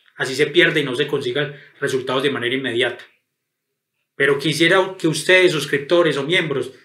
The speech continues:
me dieran en, en los comentarios acá abajo qué le ven a este proyecto, por lo menos una cosa positiva, por lo menos una. Por lo menos en qué hemos avanzado.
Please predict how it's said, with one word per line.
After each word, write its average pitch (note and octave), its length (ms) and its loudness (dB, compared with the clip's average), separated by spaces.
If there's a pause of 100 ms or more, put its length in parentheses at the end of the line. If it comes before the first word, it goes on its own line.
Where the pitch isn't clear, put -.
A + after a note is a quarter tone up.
(320)
me D3 100 -2
dieran D3+ 240 6
en, F3+ 180 2
en D#3 120 -2
los D3 140 0
comentarios D#3 580 0
acá D#3 200 -2
abajo E3 560 -2 (1120)
qué D3+ 140 0
le D#3+ 180 6
ven F#3 220 6
a F3+ 60 8
este F3 200 2
proyecto, E3+ 500 0
por E3 160 2
lo D#3+ 140 4
menos F#3+ 320 2
una G#3+ 320 0
cosa F3+ 260 2
positiva, C3 560 -6 (360)
por D#3+ 160 4
lo E3+ 120 6
menos F3+ 280 2
una. C3+ 360 0 (1700)
Por D#3 160 2
lo E3 120 4
menos F3+ 280 4
en F3+ 140 2
qué F3 160 4
hemos F3+ 200 0
avanzado. C#3+ 680 0